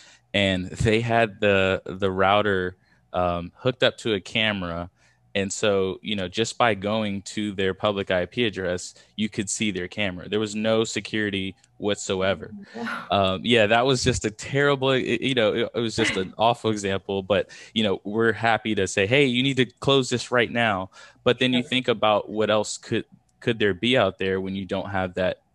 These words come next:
Speaker 1: basic knowledge of, "Okay, I need to make sure that this is password protected.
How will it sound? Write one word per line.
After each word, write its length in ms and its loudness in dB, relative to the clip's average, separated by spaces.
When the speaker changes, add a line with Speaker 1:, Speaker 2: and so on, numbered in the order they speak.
Speaker 1:
basic 420 -2
knowledge 440 0
of, 220 -4
"Okay, 280 0
I 60 2
need 200 -4
to 80 -8
make 200 -2
sure 320 -2
that 160 -2
this 200 -4
is 60 -12
password 440 0
protected. 560 -2